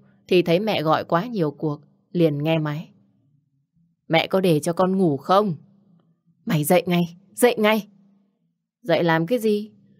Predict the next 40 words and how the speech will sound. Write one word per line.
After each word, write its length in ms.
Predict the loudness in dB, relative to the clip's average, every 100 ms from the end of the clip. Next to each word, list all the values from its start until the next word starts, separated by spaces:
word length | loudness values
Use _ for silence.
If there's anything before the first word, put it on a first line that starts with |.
| _ _ 0
Tối 220 | 2 4
hôm 220 | 2 2
nay 180 | 2 2
rồi 140 | 0
con 160 | -2 -2
sang 280 | 0 0 0
mẹ. 280 | -2 -6 _ _ _ _ _ _ _ -4
Mày 200 | 0 0
có 140 | 0
con 240 | 0 0
trai 280 | 0 2 2
rồi 140 | 2 0
đấy, 140 | -2
mày 200 | 0 0
không 220 | 0 -2
biết 160 | 0 0
à? 240 | 0 -4 _ _ _ _ _ _ _ _ _ _
Con 240 | -6 -6 -4
nào? 540 | -4 -2 -2 -4 -10 _ _ -12
Mẹ 200 | -8 -6
đừng 180 | -6 -6
có 100 | -6
nói 180 | -6 -4
linh 180 | -6
tinh. 240 | 0 0 -2 _ _ _ _ _ _ _ _
Một 220 | -2 -2
đứa 180 | 0 -2
trẻ 280 | -2 -4 -2
ba 220 | 0 0
tuổi, 340 | 0 -2 -2 -6 _ _ _
lớn 300 | 0 0 2
đùng 280 | 2 2 2
ra 180 | 2 0
rồi, 240 | 0 -4 -6 _ _
thế 140 | 0 2
mà 140 | 4
mày 200 | 2 2
còn 200 | 0 -4
không 200 | -2 0
biết. 200 | 2 2